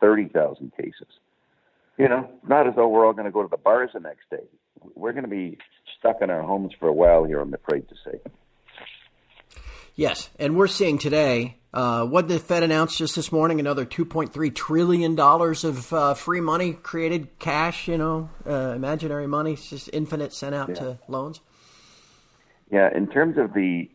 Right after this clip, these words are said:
Speaker 1: the economic impact, we also had the, uh, initial claims, okay? They were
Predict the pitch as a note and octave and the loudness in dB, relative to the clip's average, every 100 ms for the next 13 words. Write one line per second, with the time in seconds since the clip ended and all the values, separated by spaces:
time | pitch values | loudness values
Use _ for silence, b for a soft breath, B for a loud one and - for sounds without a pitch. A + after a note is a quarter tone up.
0 | - F2+ - G#2 G#2+ G2+ F#2+ F#2 G#2 G2+ | -10 -4 0 0 2 2 0 -4 -6 -2
1 | F#2+ G2+ - F#2+ G#2 G#2+ A2+ G#2 F#2+ G2 | 0 0 -4 -4 0 0 0 -4 0 0
2 | F2+ F2+ F2 E2+ D#2 D#2 E2 F2 F2 - | -2 -6 -6 -4 -4 -4 -6 -6 -6 -4
3 | D#2+ C#2+ C2 - - D2+ D2+ D#2 C#2 | -6 -6 -10 -14 -4 -2 2 2 0